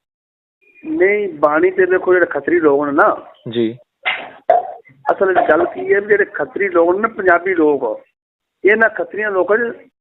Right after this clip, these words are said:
Speaker 1: ਮਤਲਬ ਸ਼ਰਧਾ ਤਾਂ ਬੜੀ, ਬੜੀ ਜ਼ਿਆਦਾ।
Speaker 2: ਨਹੀਂ, ਨਹੀਂ, ਸ਼ਰਧਾ ਤੇ ਹੈ, ਬਿਲਕੁਲ, ਇਹ 'ਚ no doubt ਸ਼ਰਧਾ ਬਹੁਤ ਹੈ ਜੀ। ਤੇ ਗੁਰੂ ਗ੍ਰੰਥ ਸਾਹਿਬ ਜੀ
Speaker 1: ਹਾਂਜੀ।
Speaker 2: ਮਹਾਰਾਜ ਪੂਰੀ ਵਾਹਿਦ ਦੁਨੀਆ ਦੇ ਵਿੱਚ ਇੱਕ ਇਹੋ ਜਿਹੇ ਗੁਰੂ ਨੇ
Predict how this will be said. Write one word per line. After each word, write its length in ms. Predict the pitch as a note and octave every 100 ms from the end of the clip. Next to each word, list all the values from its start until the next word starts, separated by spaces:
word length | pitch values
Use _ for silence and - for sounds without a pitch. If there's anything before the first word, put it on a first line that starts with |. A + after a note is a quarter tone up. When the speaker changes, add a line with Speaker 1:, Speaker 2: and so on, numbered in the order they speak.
| _ -
Speaker 1:
ਮਤਲਬ 280 | D#3+ G#3 G3
ਸ਼ਰਧਾ 360 | F#3+ G#3+ G#3
ਤਾਂ 160 | A3 C4
ਬੜੀ, 240 | A3 A3
ਬੜੀ 340 | F#3+ E3+ F#3+ G#3
ਜ਼ਿਆਦਾ। 540 | E3+ E3 D3+ A2+ - _ _
Speaker 2:
ਨਹੀਂ, 100 | C#3+
ਨਹੀਂ, 100 | E3+
ਸ਼ਰਧਾ 340 | D3+ C#3+ C#3 C#3
ਤੇ 160 | B2 G#2+
ਹੈ, 120 | F2+
ਬਿਲਕੁਲ, 340 | G#2 C3+ -
ਇਹ 60 | C#3
'ਚ 100 | D#3+
no 160 | C#3+ C#3+
doubt 400 | D3 C#3 C3+ A#2+
ਸ਼ਰਧਾ 300 | C3+ B2+ C3+
ਬਹੁਤ 360 | B2 B2 A#2+
ਹੈ 100 | A#2
ਜੀ। 200 | G2 G2 - - - _
ਤੇ 80 | D3
ਗੁਰੂ 180 | D3+ D#3
ਗ੍ਰੰਥ 220 | E3 D#3+
ਸਾਹਿਬ 100 | E3
ਜੀ 60 | E3
Speaker 1:
ਹਾਂਜੀ। 140 | E3
Speaker 2:
ਮਹਾਰਾਜ 380 | D3+ D3 D3 D#3+ D#3 - _ _
ਪੂਰੀ 240 | D3+ E3
ਵਾਹਿਦ 440 | D#3 C3+ C3+ D#3 D#3
ਦੁਨੀਆ 320 | C#3 C3+ C#3+
ਦੇ 120 | D3
ਵਿੱਚ 180 | D#3 D#3
ਇੱਕ 160 | D3+ C#3
ਇਹੋ 180 | C3+
ਜਿਹੇ 160 | C#3 C#3+
ਗੁਰੂ 260 | C3+ C3+ C#3
ਨੇ 220 | C#3+